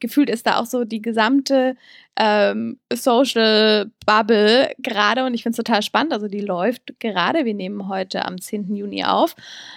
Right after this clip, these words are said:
ähm, dann, mm, achtundvierzig Stunden Neukölln, Kultursommer, Berlin Biennale, also ist auch immer wieder schön zu wissen, ah, wir sind jetzt gerade wieder in der Zeit im Jahr,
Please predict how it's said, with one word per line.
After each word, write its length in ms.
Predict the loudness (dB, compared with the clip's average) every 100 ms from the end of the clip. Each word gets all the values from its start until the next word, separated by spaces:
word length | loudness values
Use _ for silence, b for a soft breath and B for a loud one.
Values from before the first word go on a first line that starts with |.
| B 2
ähm, 480 | 4 4 2 0 -2 0
dann, 260 | 2 2 -2 -6
mm, 460 | -12 -12 -14 -16 _
achtundvierzig 840 | -6 -4 -4 -4 -4 -4 -4 -4 -4
Stunden 240 | -2 0
Neukölln, 760 | 0 -2 -2 2 2 2 0
Kultursommer, 920 | -2 -4 -2 2 2 2 0 0 0 2
Berlin 400 | 2 4 2 2
Biennale, 520 | 0 0 0 2 2
also 300 | 0 -2 -4 B B B
ist 100 | -2
auch 100 | 0
immer 180 | 2 4
wieder 160 | 2
schön 180 | 2 2
zu 140 | 2 0
wissen, 200 | -2 -2
ah, 240 | 0 2
wir 100 | 2
sind 160 | 4 2
jetzt 160 | 2 -2
gerade 300 | 0 0 2
wieder 240 | 2 4
in 160 | 2 2
der 240 | 2 2
Zeit 340 | 0 0 0
im 180 | -2 -6
Jahr, 520 | 0 2 4 2 0